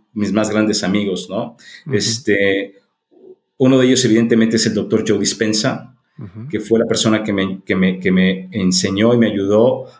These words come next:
Speaker 1: a, a, a tener la herramienta para poder hacer esta transformación que yo viví. Pero también hay muchos autores que a nivel espiritual me ayudaron muchísimo. Este, Paul Young, el autor del libro La Cabaña, tiene un testimonio personal de vida tan maravilloso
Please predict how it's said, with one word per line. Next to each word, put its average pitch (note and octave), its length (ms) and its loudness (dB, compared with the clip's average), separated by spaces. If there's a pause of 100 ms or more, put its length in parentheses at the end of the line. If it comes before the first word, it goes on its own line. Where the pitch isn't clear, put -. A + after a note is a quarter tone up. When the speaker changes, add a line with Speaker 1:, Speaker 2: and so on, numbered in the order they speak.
(240)
Speaker 1:
a, F#2 300 -6
a, F#2+ 260 -2
a - 80 -10
tener G#2+ 240 2
la A2 100 4
herramienta G#2 540 0
para F#2+ 200 -6
poder G2 220 -2
hacer G2+ 180 -4
esta F#2 200 -6
transformación F#2 600 -10
que G2 100 -10
yo F#2+ 100 -8
viví. F#2 420 -4 (440)
Pero A2 200 2
también A#2+ 280 4
hay C#3+ 60 2
muchos C3+ 260 0
autores A#2 380 2
que - 80 -2
a G#2+ 40 0
nivel G#2 200 0
espiritual G2+ 560 -4
me G2 80 -4
ayudaron F#2+ 340 -2
muchísimo. F#2 600 -8 (420)
Este, G2 440 -4
Paul A#2 280 0
Young, A2+ 280 2
el G#2 80 0
autor G#2+ 260 -2
del G#2 140 0
libro G#2+ 180 2
La G2 140 0
Cabaña, A2 440 0
tiene A2 200 -2
un G#2+ 80 -10
testimonio G#2+ 420 -6
personal G2+ 400 -10
de G2+ 80 -6
vida G2+ 380 -6
tan A2+ 180 0
maravilloso G#2+ 800 0